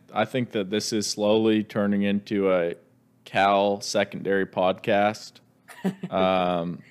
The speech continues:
Speaker 2: I
Speaker 1: we
Speaker 2: don't
Speaker 1: l-,
Speaker 2: hate Cal. Yeah.
Speaker 1: we loved them when they were one and five, and they've picked up steam since. We've been on the bandwagon from day one. Uh, well, not from day one, from about week six, I guess.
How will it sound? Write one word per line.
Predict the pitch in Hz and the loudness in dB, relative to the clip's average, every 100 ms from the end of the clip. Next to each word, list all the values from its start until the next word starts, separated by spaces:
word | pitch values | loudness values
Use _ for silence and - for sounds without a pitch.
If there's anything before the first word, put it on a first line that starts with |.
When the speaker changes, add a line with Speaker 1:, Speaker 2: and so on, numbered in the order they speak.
| _ | _
Speaker 2:
I | - 98 | -6 -4
Speaker 1:
we | |
Speaker 2:
don't | - - | 0 0
Speaker 1:
l-, | - | 0
Speaker 2:
hate | - - | -2 -8
Cal. | - - - - - | -16 -16 -18 -20 -20
Yeah. | - | -6
Speaker 1:
we | 113 110 | 0 2
loved | 110 120 127 | 4 4 4
them | 135 120 | 0 2
when | 117 | 0
they | 113 110 | 2 4
were | 107 | 2
one | 101 107 | 2 0
and | 110 107 | 0 0
five, | 98 101 104 110 120 - _ _ | 0 2 4 2 -2 -10 _ _
and | - 95 95 92 92 92 - _ _ _ _ _ _ _ _ _ _ | -4 0 0 0 -2 -6 -12 _ _ _ _ _ _ _ _ _ _
they've | 98 104 107 | 2 2 2
picked | - 113 - | -2 -4 0
up | 113 101 | 0 0
steam | - 113 110 107 | -4 -2 0 0
since. | - 107 113 123 - | -2 -2 -2 -4 -4
We've | 107 113 | -4 -2
been | 104 107 107 | 0 0 2
on | 104 110 | 0 0
the | 98 | -2
bandwagon | 87 95 104 104 101 101 | -2 -2 0 2 0 0
from | 101 101 95 | -6 -6 -4
day | 95 | -2
one. | 95 92 92 101 113 120 _ _ _ _ _ _ _ - | -2 -2 -2 -2 -4 -8 _ _ _ _ _ _ _ -4
Uh, | 95 92 92 90 90 - - | 0 2 2 2 0 -4 -6
well, | 101 | -2
not | 95 95 | -2 -4
from | 92 | -4
day | 85 85 | -2 -2
one, | 85 87 92 | -2 -4 -6
from | - 90 | -8 -8
about | 87 92 85 | -2 -2 0
week | 85 87 | -4 -8
six, | - 98 95 - | -6 -6 -6 -8
I | 82 | -8
guess. | 80 80 - 190 | -6 -6 -6 -8